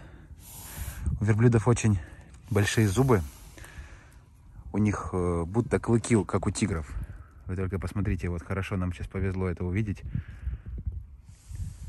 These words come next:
Сейчас он нам немножко угрожает. Говорит то, что "чуть-чуть уйди от меня".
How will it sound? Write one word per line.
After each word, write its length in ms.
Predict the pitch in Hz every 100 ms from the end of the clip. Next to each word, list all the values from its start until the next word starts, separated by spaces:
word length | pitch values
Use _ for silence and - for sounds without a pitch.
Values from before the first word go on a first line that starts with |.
| - _ - - - - _
Сейчас 300 | - - 92
он 80 | 92
нам 160 | 92 90
немножко 320 | 92 92 -
угрожает. 540 | 85 90 92 131 104 - - - - - - -
Говорит 380 | 98 95 95 90
то, 100 | 90
что 180 | - 85
"чуть-чуть 320 | - 95 95
уйди 220 | 95 104
от 140 | 107
меня". 260 | 95 92